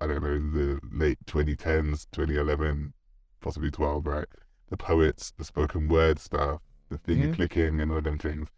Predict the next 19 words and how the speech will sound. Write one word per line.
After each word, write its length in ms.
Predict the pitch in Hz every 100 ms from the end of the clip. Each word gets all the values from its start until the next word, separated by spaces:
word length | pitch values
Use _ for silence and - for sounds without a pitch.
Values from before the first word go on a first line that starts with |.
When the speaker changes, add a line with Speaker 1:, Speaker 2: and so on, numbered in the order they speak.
| _ _ - -
Speaker 1:
But 220 | 78 73
I 80 | 80
grew 320 | 76 82 80
up 160 | 110 - -
and 160 | 78
it 60 | 78
was 120 | 80
just 140 | 80 82
like 180 | 80
everybody 260 | 82 85 82
was 120 | 78
playing 240 | - 78 73
Pro 180 | 82 82
Evo. 360 | 95 92 71 73 - - - - _ - - - _ _
Everyone 180 | 85 80
was 80 | 78
playing 220 | 78 76
fifa. 380 | 90 87 71 71 - -
Speaker 2:
Yeah. 120 | -